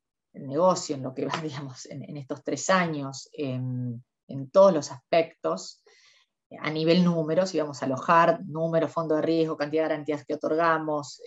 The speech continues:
¿no? O sea, la parte dura de números, o sea, multiplicamos el negocio por diez. Em, los clientes tenemos, eh, seguimos, ¿no? Tenemos encuesta con los clientes, N P S, tenemos el ochenta y pico por ciento promotor, ¿no? En ocho, nueve y diez,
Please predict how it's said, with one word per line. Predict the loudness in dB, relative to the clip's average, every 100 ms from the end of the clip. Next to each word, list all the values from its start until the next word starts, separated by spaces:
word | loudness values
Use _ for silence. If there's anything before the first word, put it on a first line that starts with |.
| -10
¿no? | -6 -4
O |
sea, | -6 -8
la | -10
parte | -12 -8 -4
dura | -2 0 2 2
de | 0
números, | -8 -12 -8 -6 -6 -8 _ _ _ _
o |
sea, | -10 -10 -10 _ _ -20 -18 -14
multiplicamos | -10 -8 -4 -4 -6
el | -8
negocio | -8 -8 -8
por | -4 -2
diez. | 0 2 2 -2 -18 _ _ _ _ _ _ -4
Em, | -2 -2 -4 -6 -6 -10 _ _ _
los | -2 0
clientes | 0 0 2 0 0
tenemos, | -4 -4 -10 -12 -20 -14
eh, | -10 -10
seguimos, | -10 -6 -4 -4 -8
¿no? | -6 -4 -4
Tenemos | -6 -8 -10
encuesta | -10 -6 -6
con | -8
los | -4
clientes, | 0 0 -2
N | -8 -8
P | -4
S, | 0 4 4 2 _ _ _ -20 _ _
tenemos | -6 -2 -2 -2
el | -2 -2 0
ochenta | 0 2 0 0
y | -2
pico | -2 -2
por | -2
ciento | -2 -2
promotor, | -2 -2 -2 4 6 4
¿no? | 2
En | -4 -2
ocho, | -4 -4
nueve | -6 -2 0
y | 2
diez, | 4 6 6 2